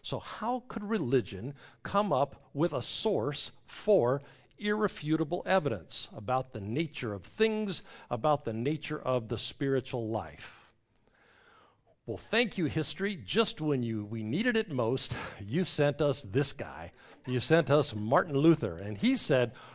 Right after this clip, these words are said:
"Well, here's your telescope, friends. Here's your irrefutable evidence. You get it in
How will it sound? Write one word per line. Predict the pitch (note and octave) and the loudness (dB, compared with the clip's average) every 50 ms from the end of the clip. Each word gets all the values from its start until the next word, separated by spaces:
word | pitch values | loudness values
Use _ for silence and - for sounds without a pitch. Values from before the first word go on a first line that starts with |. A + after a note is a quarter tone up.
| - - | -16 -2
"Well, | - D#3+ D#3 C#3+ | 4 4 4 4
here's | - - - C#4 D#4 D#4+ D#4 B3 F#3+ | 4 4 4 4 6 6 4 2 0
your | G#3 A3+ - | 2 2 0
telescope, | - - - C#3 A2+ B2 A#2 - - - - G2+ G#2 - - | 2 4 4 6 6 4 2 0 -2 -4 -4 -4 -4 -6 -10
friends. | - - - B2 A2 A2 A#2+ E3 A#3 C4+ C#4+ C#4 A#3 - - - - - - - - - - | -16 -10 -4 -2 0 0 2 2 0 0 -2 -4 -6 -8 -10 -12 -18 -20 -20 -20 -20 -20 -16
Here's | - - - A#3+ C4 C4+ C#4+ C4 - - | -6 -2 0 2 2 2 2 0 0 4
your | A#3 A3+ G#3 - - - - | 6 6 6 6 4 -4 -8
irrefutable | - F#3 F3 F#3 F3+ E3 E3 C#3 - - D#3 D3+ E3 D#3 D#3 B2+ D3 C#3 C3+ - - | 4 6 8 8 8 6 4 4 2 -4 0 2 4 4 4 4 4 2 2 0 -2
evidence. | - B2 A#2+ A#2 D3+ E3+ A#3 C4+ C4+ - - - - - - - - - - - | -2 -2 0 2 2 4 4 2 2 -2 -6 -6 -6 -8 -14 -20 -20 -20 -12 -4
You | C#3 D#3+ G3+ | -2 0 0
get | F3+ C3+ G2+ C3+ F3 F#3 | -2 -2 4 6 8 8
it | F#3+ F3+ - - - - - | 8 6 4 -2 -12 -6 0
in | C#3+ C#3+ D3 D#3 D#3 D#3+ | 2 2 4 2 2 -2